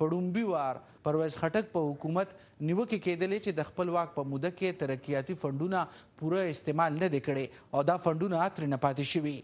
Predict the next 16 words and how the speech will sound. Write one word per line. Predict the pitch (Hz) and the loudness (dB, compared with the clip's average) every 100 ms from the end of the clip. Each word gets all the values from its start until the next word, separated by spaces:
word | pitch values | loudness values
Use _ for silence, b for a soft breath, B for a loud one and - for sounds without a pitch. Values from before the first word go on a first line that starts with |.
| B B B B B | B B B B B
د | 190 196 | 0 2
ټویټر | 247 254 240 | 2 2 2
یو | 196 185 | 0 2
پکاروونکی | 185 180 185 220 226 202 208 - | 4 4 4 0 -2 -2 -4 -4
خوشحال | 165 170 170 | 0 2 2
خان | 214 214 208 | 2 2 0
لیکي، | 233 170 151 - B B 175 | -2 -2 -4 -6 B B 2
«د | 190 | 2
واک | 240 240 | 2 0
ړومبي | - 180 190 190 226 | -2 -2 0 -2 0
وار | 214 202 180 | 0 0 -2
په | 160 | 0
شان | 190 196 - 156 | 2 0 -2 0
دا | 185 190 185 | 0 2 0
ځل | 180 175 | 0 -2
هم | 214 165 | -2 -4